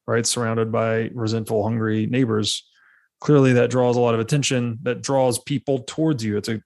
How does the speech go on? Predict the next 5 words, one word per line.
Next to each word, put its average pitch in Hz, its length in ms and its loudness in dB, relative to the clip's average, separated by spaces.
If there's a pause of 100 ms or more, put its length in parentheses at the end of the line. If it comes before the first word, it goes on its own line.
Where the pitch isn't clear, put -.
it's - 100 -6
a - 40 0
gravitational 120 960 2
force 143 560 2 (500)
economically, 123 800 2